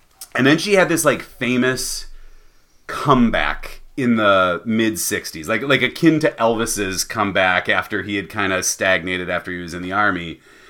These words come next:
She gave this, like, series of sold out shows at Carnegie Hall and just blew the roof off the place. And, like, music critics from around the world just couldn't believe that she was back and she sounded as good as ever.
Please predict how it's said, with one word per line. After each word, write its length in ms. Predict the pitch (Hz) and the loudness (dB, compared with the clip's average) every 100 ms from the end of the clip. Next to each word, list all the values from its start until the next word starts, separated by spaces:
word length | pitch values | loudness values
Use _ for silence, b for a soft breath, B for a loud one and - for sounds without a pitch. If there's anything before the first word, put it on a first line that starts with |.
| B | B
She 160 | - 127 | -6 -2
gave 240 | 117 127 | 2 4
this, 160 | 123 123 | 2 2
like, 180 | 110 - | 0 0
series 400 | - 123 120 107 | -2 0 2 0
of 80 | 104 | -2
sold 280 | 117 101 | -2 -2
out 200 | 98 90 | 0 -2
shows 300 | - 101 87 | -2 -4 -4
at 80 | 85 | -4
Carnegie 420 | - 92 90 - | -2 0 0 -4
Hall 280 | 82 87 82 | -4 -2 -2
and 80 | 85 | -4
just 180 | 95 - | -10 -8
blew 180 | 101 95 | -4 -4
the 100 | 82 | -6
roof 220 | 80 80 | -8 -8
off 180 | 76 80 | -10 -10
the 80 | |
place. 400 | 76 85 71 - | -12 -10 -10 -10
And, 180 | - 95 | -8 -4
like, 140 | 92 98 | -4 0
music 340 | 113 101 104 | 0 0 -2
critics 320 | - 101 98 | -2 -2 -2
from 120 | 107 95 | -4 0
around 300 | 92 92 90 | 2 2 0
the 80 | |
world 260 | 85 85 82 | -4 -4 -4
just 160 | 80 - | -6 -10
couldn't 240 | 101 85 | -10 -8
believe 440 | 90 90 85 80 78 | -8 -8 -6 -8 -6
that 240 | 82 76 b b b | -6 -6 b b b
she 260 | b - 117 | b -2 0
was 180 | 107 98 | 0 -2
back 540 | 80 90 87 - - | 0 2 2 0 -8
and 120 | 90 | -14
she 160 | - 87 | -12 -8
sounded 480 | - 107 107 101 98 | -2 0 2 2 -2
as 100 | 90 | -2
good 220 | 107 98 | -2 -2
as 120 | 90 | -2
ever. 520 | 92 90 82 82 76 | 0 0 -2 -4 -6